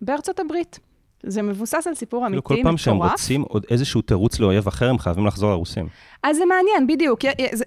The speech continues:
Speaker 1: זה, זה באמת נכון ש-, שנייה, אני רוצה רק לפני זה להפריד. יש את העניין של מי האויב שלך, אוקיי? ויש את העניין של האם אתה, אה, האם אתה מכבד אותו.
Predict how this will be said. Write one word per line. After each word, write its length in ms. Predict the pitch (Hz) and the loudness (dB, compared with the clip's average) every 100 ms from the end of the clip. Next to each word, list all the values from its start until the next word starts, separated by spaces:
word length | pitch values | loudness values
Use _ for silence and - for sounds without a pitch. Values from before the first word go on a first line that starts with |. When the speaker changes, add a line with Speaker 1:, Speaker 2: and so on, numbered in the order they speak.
| 220 | -4
Speaker 1:
זה, 160 | 214 233 | -4 -2
זה 160 | 208 220 | 0 2
באמת 380 | 233 254 349 | 2 2 2
נכון 400 | 320 - 349 339 370 | 0 0 2 2 0
ש-, 180 | - 240 208 202 196 202 - - - - - - | -2 -2 -2 0 -2 -4 -6 -14 -14 -20 -20 -2
שנייה, 160 | 294 | 0
אני 80 | 233 | 2
רוצה 280 | 220 269 294 | 2 2 2
רק 140 | 262 | 0
לפני 320 | 233 - 254 277 | -4 -2 -2 0
זה 100 | 370 | 2
להפריד. 520 | 196 - - 254 403 466 - _ | 0 -2 -6 -2 -2 -4 -14 _
יש 180 | 339 571 | -2 0
את 60 | 587 | 0
העניין 280 | 508 440 | 0 0
של 140 | 427 285 | 0 2
מי 160 | 240 311 | 2 2
האויב 360 | 185 185 185 | 2 0 0
שלך, 340 | - 311 320 381 480 _ _ _ - | -2 -4 -2 -2 -4 _ _ _ -8
אוקיי? 260 | 214 320 494 - - - | -4 -4 -6 -10 -20 -8
ויש 240 | 202 277 - | -2 -2 0
את 60 | |
העניין 220 | 415 370 403 | 0 0 0
של 160 | 294 | -2
האם 200 | 240 302 | 0 0
אתה, 680 | 359 311 269 262 254 247 247 - _ - - | 0 0 2 2 2 0 -2 -4 _ -14 -12
אה, 60 | - - | -10 -10
האם 260 | - 254 339 | -4 -2 0
אתה 140 | 392 | 2
מכבד 380 | 311 - 214 254 | 2 2 2 2
אותו. 220 | 277 - | 0 -4